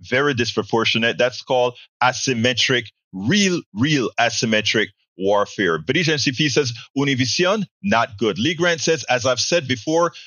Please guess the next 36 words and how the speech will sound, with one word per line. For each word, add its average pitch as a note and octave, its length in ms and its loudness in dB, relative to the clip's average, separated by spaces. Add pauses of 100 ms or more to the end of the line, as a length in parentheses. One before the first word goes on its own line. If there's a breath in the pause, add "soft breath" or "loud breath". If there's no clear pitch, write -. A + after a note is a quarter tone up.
(100)
there C3 160 2
are A#2 100 2
battles D#3+ 460 2
of A#2+ 180 0
this C#3 220 -2
global C#3 400 0
war C#3 180 2
here C3+ 180 0
in C3+ 100 0
the A#2+ 40 0
U A#2 240 2
S. G2+ 100 -2
Protesters D#3+ 600 0
clash C#3+ 300 2
with A2+ 120 -6
police B2 300 0
outside B2+ 380 2
of F#2+ 80 -2
the G2+ 80 -4
Democratic G#2 400 -2
National." D#3 360 -2 (240 loud breath)
That's B2+ 280 0
what, C#3 320 -2
uh, A2 180 2
Rudin C3+ 320 0
was A#2 160 0
talking C3+ 300 0
about. D3 320 0 (260 soft breath)
Look, A2+ 300 2
folks, G2+ 340 -2
the G2+ 140 -2
truth C3+ 240 -2
of B2+ 100 0
the A#2 80 -2
matter A#2+ 320 0
is G#2+ 300 -2